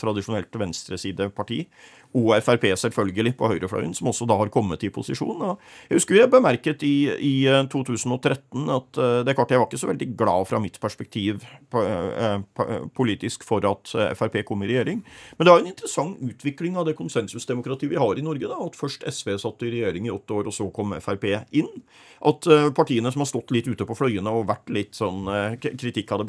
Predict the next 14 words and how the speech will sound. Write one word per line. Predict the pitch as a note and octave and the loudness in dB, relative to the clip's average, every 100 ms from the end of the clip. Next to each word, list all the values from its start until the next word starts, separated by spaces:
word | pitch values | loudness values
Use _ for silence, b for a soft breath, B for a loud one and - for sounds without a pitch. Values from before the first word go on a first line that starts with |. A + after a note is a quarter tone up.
| A#2 | -4
bestående, | A#2 F#2 G3 C#4+ A3+ | -4 -4 -4 -6 -8
må | A3 C4+ | -6 0
da | D3+ | 2
også | C3+ D#3 | 2 -2
vise | B2+ - A#2+ | -4 -6 -4
hva | G2+ | -2
de | F#2 | -4
står | G2+ - - - | -8 -8 -10 -8
for | G#2+ | -6
i | G2 - F#2+ | -4 -4 -4
praktisk | F#2+ G#2 - A2 - - | -4 -8 -8 -10 -10 -10
politikk. | A#2 A2 A#2 - | -8 -6 -8 -4
Og | B2+ | 0
det | B2+ B2+ | 4 4